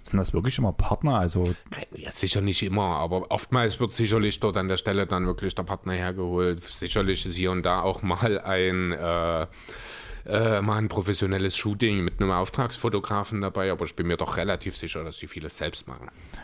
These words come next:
Speaker 1: Ja, ich bin ja ein bisschen aktiver als du auf Instagram und mir kommt so vor, dass diese Auftragsfotografen, sei es, ähm, professionell oder unprofessioneller, schon immer und immer und immer und immer mehr werden. So gefühlt, alle Kerle werden heutzutage Auftragsfotograf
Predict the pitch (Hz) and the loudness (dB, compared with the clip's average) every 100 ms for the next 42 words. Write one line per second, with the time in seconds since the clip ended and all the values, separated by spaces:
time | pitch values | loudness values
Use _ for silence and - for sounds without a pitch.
0 | - 127 160 - 135 123 131 - 127 - | 0 2 4 4 4 4 2 2 0 2
1 | 147 127 104 151 - 147 - 143 - 147 | 4 4 4 2 2 0 0 0 2 4
2 | 127 117 120 139 123 - 120 127 117 107 | 4 4 2 0 0 -2 -2 2 4 2
3 | - 113 107 104 95 - - - - 131 | 2 0 2 0 -2 -12 -20 -20 -2 2
4 | 165 - 104 - 117 120 - 110 123 143 | 2 2 0 0 0 0 2 2 4 2
5 | 107 101 101 98 - - 101 90 90 - | 2 2 2 0 -4 -6 -4 -2 -2 0
6 | 107 123 120 117 113 95 104 139 113 98 | 2 2 2 4 4 4 2 2 0 0
7 | 101 104 101 110 - - - - - - | 0 2 2 2 -2 -8 -18 -20 -20 -12
8 | - 104 127 123 - _ _ - 131 156 | 2 4 4 -2 -8 _ _ 2 6 6
9 | 147 - 110 - 123 135 131 - 104 - | 6 4 0 2 2 4 2 0 -2 -2
10 | - 120 117 101 - 117 110 101 95 98 | 0 2 2 2 0 0 2 4 4 4
11 | 98 92 95 107 110 139 165 - 123 151 | 2 2 0 0 2 4 6 6 4 4
12 | - 135 156 135 131 131 123 131 110 104 | 4 4 6 4 2 2 2 2 2 4
13 | 107 - - 104 120 120 139 139 - | 4 4 2 4 2 4 4 2 2